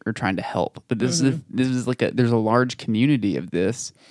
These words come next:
Speaker 1: that people genuinely believe, like, by drinking your own urine, it's good for you, that it, like, helps, like, boost your immune system and gets your bo-,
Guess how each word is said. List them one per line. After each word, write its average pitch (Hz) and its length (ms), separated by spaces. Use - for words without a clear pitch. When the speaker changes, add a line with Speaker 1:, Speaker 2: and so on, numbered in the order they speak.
Speaker 1:
that 98 120
people 117 220
genuinely 120 560
believe, 110 440
like, 101 180
by 101 100
drinking 113 460
your 101 120
own 107 220
urine, 107 340
it's - 180
good 120 340
for 101 260
you, 101 200
that 104 120
it, 64 160
like, 95 160
helps, - 400
like, 98 260
boost 123 360
your 110 120
immune 127 340
system 131 400
and 113 80
gets 110 220
your 107 80
bo-, 101 240